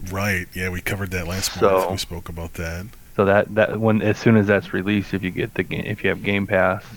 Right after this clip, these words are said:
Speaker 2: you'll get to play that game. So maybe I'll get a Game Pass for a month and try the game out for a month, essentially. Um,
Speaker 1: Well, there's some more homework for you.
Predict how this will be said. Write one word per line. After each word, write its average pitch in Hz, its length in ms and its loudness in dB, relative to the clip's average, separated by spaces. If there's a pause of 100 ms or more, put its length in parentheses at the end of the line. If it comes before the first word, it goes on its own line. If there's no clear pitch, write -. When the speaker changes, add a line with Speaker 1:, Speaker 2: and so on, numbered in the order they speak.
Speaker 2:
you'll 95 300 -6
get 80 140 -6
to - 60 -10
play 92 240 0
that 95 180 -4
game. 87 420 -4
So 87 300 -2 (180)
maybe 90 240 -2
I'll 87 80 -2
get 95 180 0
a 90 140 0 (160)
Game 95 240 -2
Pass 95 200 0
for 101 140 0
a 92 60 0
month 95 320 -2
and 87 160 -4 (220)
try 92 200 4
the 87 120 -4
game 98 220 -4
out 85 200 -6
for 101 120 -4
a 87 40 -2
month, 92 300 -2
essentially. 95 520 -6 (520)
Um, - 240 -14 (280)
Speaker 1:
Well, 104 100 -10
there's 107 120 -4
some 147 140 -2
more 143 100 -2
homework 123 260 -4
for 95 200 -6
you. 92 100 -2